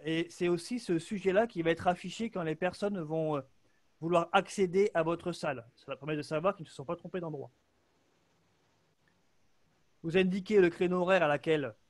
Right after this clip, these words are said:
euh, la réunion se passe, euh, et ensuite si l'inscription est obligatoire. Si on, si l'inscription est obligatoire, cela signifie que il, les participants devront, euh,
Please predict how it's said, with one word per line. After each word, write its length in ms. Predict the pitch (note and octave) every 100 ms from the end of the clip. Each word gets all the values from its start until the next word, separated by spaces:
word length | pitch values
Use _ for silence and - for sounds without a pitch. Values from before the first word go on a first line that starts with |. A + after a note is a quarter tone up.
| _ _ -
euh, 260 | D3 C#3 C#3
la 160 | D3+
réunion 300 | C#3+ D#3 D#3
se 120 | D3 C#3
passe, 460 | F3 E4+ - - _ _ _ _ _ _ _
euh, 540 | D#3+ D3+ C#3+ C3+ C3+ C3 _ _ _ _ _ _ _ _ _ _ _ _ _ _
et 160 | G#3+ A#3
ensuite 580 | F3 D#3 F#3 B3 B3 G3+
si 140 | -
l'inscription 400 | F3 E3 F3+ A#3
est 140 | G3 F#3
obligatoire. 600 | F3 F3 E3+ D#3+ C3+ B2 _ _ -
Si 140 | -
on, 140 | A#3+ A#3
si 180 | - C4
l'inscription 360 | A#3+ A#3 G#3 G#3
est 80 |
obligatoire, 720 | F#3+ F3 D#3 - E3+ C4 G3 C#3+ _
cela 280 | - F3+
signifie 520 | F3 G3+ F#3+ F3+ A#3+ A#3
que 240 | F#3 F#3+ F#3+ _ E3+
il, 140 | D#3 F3+ E3+
les 140 | D#3+
participants 640 | D#3 G#3 G3 F#3 F3+ G3+
devront, 640 | F#3 E3+ A3 F#3 E3+ B3 - _ _ _ _ -
euh, 220 | E3 D#3+